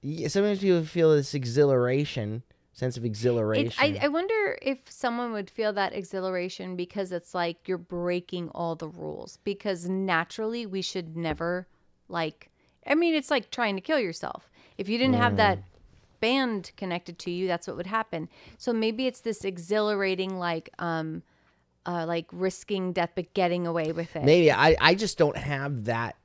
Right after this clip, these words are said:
Speaker 1: gene, um, that desire. Like, I don't have that, like, thrill-seeking,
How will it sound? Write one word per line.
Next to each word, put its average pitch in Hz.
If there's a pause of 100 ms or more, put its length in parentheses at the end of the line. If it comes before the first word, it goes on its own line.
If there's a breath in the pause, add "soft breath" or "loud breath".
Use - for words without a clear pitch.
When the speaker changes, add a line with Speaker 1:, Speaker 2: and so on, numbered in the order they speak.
(320)
Speaker 1:
gene, 107 (400 soft breath)
um, 107 (140)
that 120
desire. 117
Like, 127
I 139
don't 165
have 131
that, 107
like, 107 (300)
thrill-seeking, 120